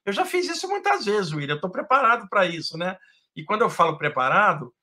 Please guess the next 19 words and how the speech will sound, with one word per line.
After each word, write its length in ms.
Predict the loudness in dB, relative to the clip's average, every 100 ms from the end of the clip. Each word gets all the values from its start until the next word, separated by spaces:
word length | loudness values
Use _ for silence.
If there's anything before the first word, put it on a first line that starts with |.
| _ -2
é 80 | -2
no 100 | 0
sentido 540 | -6 -8 -8 -8 -8
ter 140 | -6 -6
estudado 580 | -6 -2 2 2 0
pra 180 | 0 0
isso 300 | 0 -4 -4
e 20 |
aprofundado. 840 | -6 -6 -8 -4 2 4 2 -2 -16 _ _ _
Não 140 | -6 -2
é 60 |
no 120 | -2 -4
sentido 400 | -6 -8 0 4
da 60 |
arrogância 580 | 4 4 2 -4 -4 -8
de 140 | -8
tá 100 | -6
preparado, 480 | -6 -4 0 0 0
não. 180 | -2